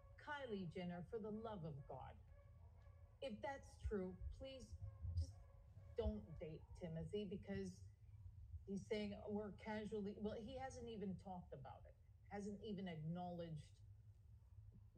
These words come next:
the relationship. And Kylie's, you know, there's rumors,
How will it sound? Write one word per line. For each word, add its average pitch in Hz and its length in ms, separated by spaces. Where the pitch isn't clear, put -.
the 175 100
relationship. 185 720
And 175 160
Kylie's, 185 380
you 190 140
know, 165 160
there's 165 180
rumors, 180 460